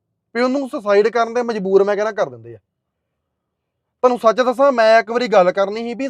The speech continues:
ਸੰਨ ਉੱਨੀ ਸੌ ਚੁਰਾਸੀ ਕਹਿਣਾ ਹੈ ਮੈਂ, ਮੇਰੇ ਮੂੰਹੋਂ ਨਿਕਲ ਗਿਆ ਉੱਨੀ ਸੌ ਪਚਾਸੀ। ਮਾਫ਼ ਕਰਨਾ ਸੰਗਤ ਜੀ, ਮੈਂ ਕਿਹਾ ਉੱਨੀ ਸੌ ਚੁਰਾਸੀ। ਹੁਣ ਜਿੱਥੇ ਮੈਂ ਕਿਹਾ ਉੱਨੀ ਸੌ ਪਚਾਸੀ, ਉਹ ਮੇਰੀ ਕਲਿੱਪ ਕੱਟ ਕੇ ਇੰਨੀ ਕੁ ਵਾਇਰਲ ਕੀਤੀ,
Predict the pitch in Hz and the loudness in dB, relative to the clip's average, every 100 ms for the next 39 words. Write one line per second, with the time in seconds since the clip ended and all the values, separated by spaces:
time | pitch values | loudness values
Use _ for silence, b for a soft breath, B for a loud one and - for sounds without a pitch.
0 | - 214 180 202 214 202 202 196 220 220 | -4 -2 -2 -4 -8 -8 -8 -6 -4 -2
1 | 220 175 160 165 160 175 170 123 _ _ | 0 0 -2 -10 -8 -8 -8 -14 _ _
2 | _ _ _ _ _ _ _ _ 190 226 | _ _ _ _ _ _ _ _ -2 2
3 | 240 247 294 254 226 226 262 269 226 233 | 4 4 2 2 0 2 2 2 -2 -4
4 | 247 233 214 165 165 170 196 196 240 262 | -2 0 0 0 -2 0 0 0 -2 -2
5 | 240 220 240 262 240 277 240 208 196 208 | -4 -4 -4 -4 -2 0 -2 -6 -8 -6
6 | 202 151 _ 104 _ _ _ _ - 233 | -2 -4 _ -20 _ _ _ _ -2 -2
7 | 196 220 285 285 220 254 254 233 233 214 | 0 0 2 2 2 2 2 -2 -8 -2
8 | 254 - 220 202 170 202 196 _ _ _ | -2 -2 2 2 2 -4 -10 _ _ _
9 | _ _ - 240 233 247 220 220 214 254 | _ _ -6 2 2 2 2 0 2 0
10 | 233 220 220 202 220 247 226 208 190 185 | 0 -2 -4 -4 -6 -2 4 6 6 0
11 | 185 156 160 | -4 -8 -10